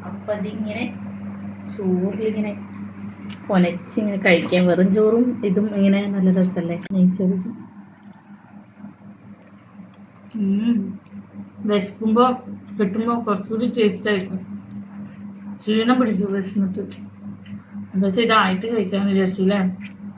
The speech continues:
അപ്പം സൂപ്പർ. ഇതിൽ വേറെ മസാലകളൊന്നും ഇട്ടിട്ടില്ല കേട്ടോ, വെറും പെരുംജീരകവും പിന്നെന്താ കുരുമുളകും, അങ്ങനെ സാധാ മസാലകളുണ്ടല്ലോ,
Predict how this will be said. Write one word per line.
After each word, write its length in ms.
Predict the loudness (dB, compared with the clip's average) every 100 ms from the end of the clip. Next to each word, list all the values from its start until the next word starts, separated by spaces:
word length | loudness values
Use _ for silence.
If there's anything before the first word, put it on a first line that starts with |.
| -14 -16 -14 -16 -16 -16 -14 -12 -14 -12 -14 -12 -12 -10 -4
അപ്പം 220 | -2 -2 -4 -14 -14 -10
സൂപ്പർ. 400 | -4 -2 0 -2 -6 -16 -14 -16 -8 4
ഇതിൽ 160 | 6
വേറെ 260 | 8 8 8
മസാലകളൊന്നും 800 | 8 6 4 2 2 2 2 0
ഇട്ടിട്ടില്ല 360 | -2 -2 0
കേട്ടോ, 180 | -2 -4 -6
വെറും 220 | -2 0
പെരുംജീരകവും 680 | 2 4 4 4 2 0 -4 -8 -16 -18 -18 -16 -16 -14 -10 -4
പിന്നെന്താ 260 | 0 2
കുരുമുളകും, 720 | 2 6 6 6 2 -2 -2 -4 -10 -2
അങ്ങനെ 420 | 2 4 2 0
സാധാ 340 | -2 2 4 4 2
മസാലകളുണ്ടല്ലോ, 800 | 0 0 -2 -4 -8 -8 -10